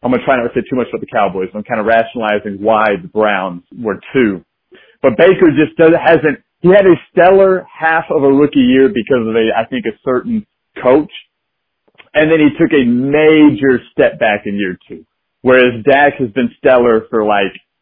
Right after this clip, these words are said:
a few years. So therefore he's more established. Um, and I think that was a huge ding on us. So if I'm looking at immediate success, I think a rookie head coach with <laughs> trying to, I, I, I don't wanna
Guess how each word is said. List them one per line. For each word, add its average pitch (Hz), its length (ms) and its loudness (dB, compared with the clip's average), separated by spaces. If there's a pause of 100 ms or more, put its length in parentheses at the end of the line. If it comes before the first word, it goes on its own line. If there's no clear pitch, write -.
(340)
a 123 200 -2
few 135 180 2
years. 98 440 -4
So 139 60 -4
therefore 123 320 0
he's 120 160 -2
more 120 260 0
established. 92 560 -6 (560)
Um, 120 400 4
and 131 120 -2
I 135 160 2
think 156 180 0
that 143 160 4
was 135 100 0
a 135 120 -2
huge 113 320 0
ding 139 240 2
on 120 100 -4
us. 120 260 0
So 139 60 0
if 117 100 0
I'm 135 120 0
looking 131 280 -2
at 120 100 0
immediate 156 640 0
success, 110 500 0 (360)
I 127 160 0
think 139 300 -2
a 123 140 2
rookie 147 440 0
head 135 280 0
coach 123 340 0 (460)
with 123 240 2 (100)
<laughs> - 120 -8
trying 147 440 -2
to, 127 280 2 (640)
I, 131 60 -2
I, 147 260 -2
I 139 60 -4
don't 185 120 0
wanna 156 140 0